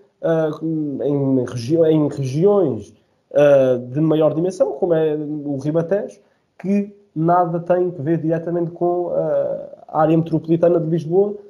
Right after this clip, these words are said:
até porque a área metropolitana de Lisboa tem serviços que nós não temos, em que Vale do Tejo não tem, eh, como, quer seja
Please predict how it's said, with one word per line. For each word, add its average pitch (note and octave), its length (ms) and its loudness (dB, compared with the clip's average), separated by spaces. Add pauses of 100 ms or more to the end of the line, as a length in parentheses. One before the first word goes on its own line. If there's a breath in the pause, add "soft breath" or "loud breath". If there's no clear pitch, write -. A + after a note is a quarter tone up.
(260 loud breath)
até D3+ 220 -2
porque E3 300 0
a - 20 6
área E3 160 4
metropolitana E3 800 0
de D3 80 -4
Lisboa E3+ 320 0
tem D3 180 0
serviços D#3+ 640 -4 (580)
que F#3 260 0
nós C3+ 220 4
não C#3+ 100 4
temos, A3+ 480 -2
em C#3 320 -4
que D3 280 -2 (120)
Vale D3+ 220 2
do D#3 100 -2
Tejo D#3+ 260 2
não E3 140 2
tem, G#3+ 240 -2 (560 soft breath)
eh, D3 180 0
como, D3+ 300 0
quer D3+ 160 2
seja D#3 340 0